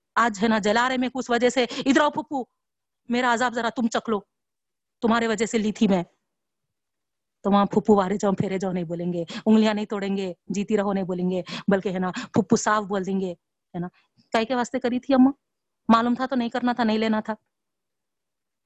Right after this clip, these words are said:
دیکھ رہے ہیں؟ تو یہاں پر، ہے نا، یہ میسج بھی ہم کو مل رہا ہے، ہے نا؟ درست عمل کر لیجئے۔ اللہ اور س-،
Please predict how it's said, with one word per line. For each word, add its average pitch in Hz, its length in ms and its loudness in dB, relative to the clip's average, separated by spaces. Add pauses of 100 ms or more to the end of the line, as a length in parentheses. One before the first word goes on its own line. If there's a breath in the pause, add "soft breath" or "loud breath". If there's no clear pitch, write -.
(580)
دیکھ 226 180 2
رہے 220 80 2
ہیں؟ 226 80 -6 (1080)
تو 202 60 4
یہاں 185 260 4
پر، 180 180 0
ہے - 380 -2
نا، 170 120 4 (360 loud breath)
یہ 196 240 8
میسج 180 360 -4
بھی 175 140 -4
ہم 170 80 2
کو 160 120 -4
مل 170 180 0
رہا 170 260 -4
ہے، 185 40 -6
ہے - 1200 -14
نا؟ - 300 -6
درست 285 340 4
عمل 190 200 2
کر 185 120 -6
لیجئے۔ 175 420 2 (260 loud breath)
اللہ 240 360 6 (220 loud breath)
اور 240 140 4 (180)
س-، - 120 -2